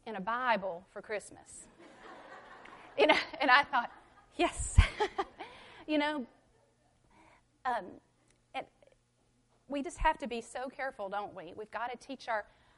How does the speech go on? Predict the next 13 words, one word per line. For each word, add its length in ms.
our, 280
our 140
girls 320
about 300
that. 260
But, 160
you 80
know, 80
in 80
another 320
sense, 400
too, 280
even, 360